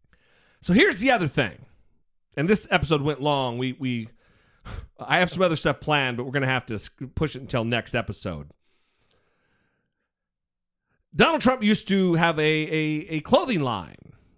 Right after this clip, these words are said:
with Macy's department stores. And Macy's is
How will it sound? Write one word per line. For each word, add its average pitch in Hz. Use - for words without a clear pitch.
with 113
Macy's -
department 101
stores. -
And 107
Macy's 156
is 143